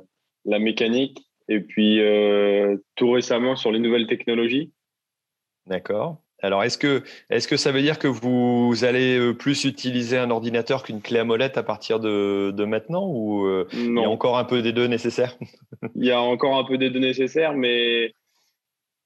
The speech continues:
Speaker 1: au cours de nos deux années, euh, on est quand même amené à utiliser des ordinateurs.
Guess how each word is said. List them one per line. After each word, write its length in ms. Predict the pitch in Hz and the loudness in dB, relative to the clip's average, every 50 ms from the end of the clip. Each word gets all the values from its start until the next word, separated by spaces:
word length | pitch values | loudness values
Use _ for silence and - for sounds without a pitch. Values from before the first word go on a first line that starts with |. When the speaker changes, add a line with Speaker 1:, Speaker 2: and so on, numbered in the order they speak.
| _ _ _ _ _ _ - | _ _ _ _ _ _ -2
Speaker 1:
au 140 | 131 131 | 0 0
cours 260 | 127 - 156 135 143 139 | 2 2 2 2 4 2
de 400 | 139 139 139 139 139 139 135 135 | 4 4 4 4 4 4 4 2
nos 220 | 135 135 135 131 | 4 2 2 2
deux 280 | 123 135 143 143 131 135 | 2 2 2 2 2 2
années, 380 | 135 135 139 147 156 156 156 151 | 2 2 2 0 0 2 2 4
euh, 680 | 139 131 127 127 127 123 123 123 123 120 120 120 117 117 | 4 4 4 4 4 2 2 2 0 0 -2 -4 -4 -6
on 120 | 117 117 | -8 -6
est 260 | 120 120 120 120 120 113 | -4 -2 0 -2 -2 -2
quand 120 | - 123 | -4 -2
même 180 | 127 131 131 127 | 0 0 0 2
amené 460 | 127 123 123 123 131 135 135 135 135 | 0 0 0 0 0 0 0 2 2
à 340 | 127 120 113 113 110 110 110 | 2 2 2 2 2 2 2
utiliser 580 | 113 113 110 - - 123 120 120 113 127 131 127 | 0 -2 -4 -6 -6 -4 -4 -2 0 0 0 2
des 280 | 120 117 117 113 113 | 2 2 2 2 2
ordinateurs. 720 | 120 113 113 117 117 120 120 110 - 135 135 139 139 - | 0 -2 -2 -4 -4 -4 -4 -2 0 0 0 0 0 -2